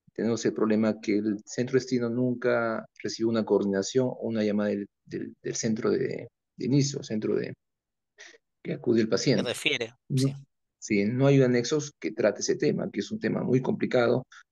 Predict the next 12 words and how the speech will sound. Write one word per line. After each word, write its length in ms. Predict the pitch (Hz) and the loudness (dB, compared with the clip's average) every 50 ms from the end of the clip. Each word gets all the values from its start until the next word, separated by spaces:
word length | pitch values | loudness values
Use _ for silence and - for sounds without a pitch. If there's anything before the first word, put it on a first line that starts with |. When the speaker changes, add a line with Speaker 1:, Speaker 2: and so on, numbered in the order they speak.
| _ - | _ -2
Speaker 1:
Muchas 240 | 120 110 - 113 104 | -2 0 2 2 4
veces 180 | 107 104 107 113 | 4 2 2 0
el 80 | - | -2
paciente 280 | 104 98 - 107 95 107 | -4 -4 -6 -4 -2 0
llega 140 | 104 110 107 | 2 2 2
a 20 | |
emergencia 480 | 113 107 - - 123 117 110 110 113 110 | 2 0 0 0 0 0 0 0 0 -2
a 40 | |
un 40 | 110 | -2
centro 140 | 117 117 120 | -2 -2 -2
de 60 | 127 | -2
destino, 380 | 123 151 160 147 127 113 - | -2 0 0 0 0 0 -2